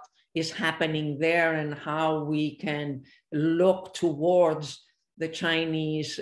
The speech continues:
um, policies and ways of doing things without having to copy paste,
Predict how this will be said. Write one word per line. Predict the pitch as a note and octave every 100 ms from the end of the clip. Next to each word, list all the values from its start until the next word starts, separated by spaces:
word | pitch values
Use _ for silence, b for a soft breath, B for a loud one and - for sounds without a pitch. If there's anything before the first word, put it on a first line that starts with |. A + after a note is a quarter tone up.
| -
um, | C#3+ C#3 C#3 C3+ - - - -
policies | G3+ A3 G#3+ - - D3+ D3
and | D3+ D3 D3+
ways | F#3 G3+ F3+
of | D#3+ C3+
doing | D3 D3 C#3
things | C3+ C#3+ D3 D3+
without | D#3+ G3+ G#3+ G#3+ G3+
having | G3 E3+ F3 D#3
to | - D#3+
copy | - E3+ D#3+
paste, | C#3 - F#3+ D#3 -